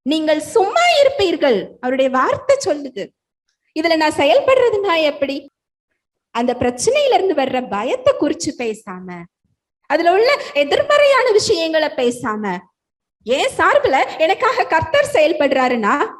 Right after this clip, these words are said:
நம்ம பயந்து பயந்து பேசுவோமா? யார் மேலயாவது கோபம் வச்சு பேசுவோமா? இல்ல, என் சார்புல செயல்படுற ஒருத்தருக்கு நன்றி சொல்லுவோமா?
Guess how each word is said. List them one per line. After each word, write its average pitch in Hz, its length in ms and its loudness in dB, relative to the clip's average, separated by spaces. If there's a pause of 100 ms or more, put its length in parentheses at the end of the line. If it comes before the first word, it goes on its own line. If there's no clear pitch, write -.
நம்ம 269 200 0
பயந்து 254 300 0
பயந்து 294 300 -2
பேசுவோமா? 233 680 -4 (580)
யார் 294 280 0
மேலயாவது 311 400 0
கோபம் 330 300 4
வச்சு - 280 -2
பேசுவோமா? 233 580 -4 (340)
இல்ல, 269 420 -2 (160)
என் 240 240 -4
சார்புல 320 420 2 (100)
செயல்படுற 262 540 0
ஒருத்தருக்கு 240 680 -4 (180)
நன்றி 226 600 -6
சொல்லுவோமா? 196 520 -10